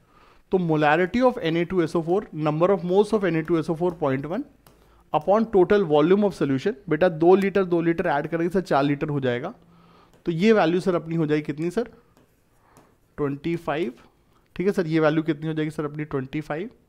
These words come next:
अ, हाँ ट्वेंटी फ़ाइव, यस सर, into ten की पावर माइनस थ्री, ठीक है सर। ये वैल्यू अपनी हो जाएगी सर ट्वेंटी फ़ाइव into ten की पावर माइनस थ्री, पॉइंट ज़ीरो टू फ़ाइव,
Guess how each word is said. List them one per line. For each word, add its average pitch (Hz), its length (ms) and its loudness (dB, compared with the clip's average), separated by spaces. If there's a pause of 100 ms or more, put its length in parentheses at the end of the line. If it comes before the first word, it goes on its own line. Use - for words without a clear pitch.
(720)
अ, 120 280 -10 (220)
हाँ 123 180 -12
ट्वेंटी 131 260 -4
फ़ाइव, 160 240 -6
यस 131 200 -4
सर, 104 120 -10 (460)
into 139 300 -6
ten 123 160 -6
की 135 80 -10
पावर 131 200 -6
माइनस 123 460 -8 (140)
थ्री, - 160 -20 (600)
ठीक 196 100 -2
है 214 60 2
सर। 185 220 -6 (460)
ये 170 140 4
वैल्यू 170 300 4
अपनी 165 140 -4
हो 160 100 2
जाएगी 156 180 0
सर 185 140 -6
ट्वेंटी 151 340 -2
फ़ाइव 165 340 -4
into 147 260 -6
ten 135 160 -4
की 147 80 -8
पावर 143 200 -4
माइनस 143 440 -8 (160)
थ्री, - 180 -12 (600)
पॉइंट 151 280 -2
ज़ीरो 156 240 0
टू 143 180 -8
फ़ाइव, - 260 -12